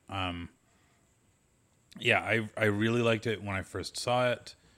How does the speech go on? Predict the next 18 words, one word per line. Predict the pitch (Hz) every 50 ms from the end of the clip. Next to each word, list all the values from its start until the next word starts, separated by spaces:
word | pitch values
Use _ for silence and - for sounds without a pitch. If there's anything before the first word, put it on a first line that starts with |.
| _ _ _ _ _ _ -
Uh, | 92 87 90 -
I | 98 101
think | 95 135 120
I | 113 107
like | 101 98 101 98 -
it | 101 90 - - _ - - 101
more | 107 101 98 95 92 95 92 95 101 107 107
seeing | 101 - - 113 104 98 98 95
it | 95 95
again, | 90 85 92 90 92 101 107 104 - - - - - - - -
um, | 92 85 82 82 82 80 78 80 85 - _ _ _ _ _ _ _ _ _ _ _ _ _ _ -
because | 98 92 87 82 82
now, | 95 92 90 87
like, | 87 85 85 82 82 82 - - - _ - - _ _ _ _ _ -
I've | 156 143
got | 160 175 165
a | 156
little | 165 165 170 170 170 170 - - 156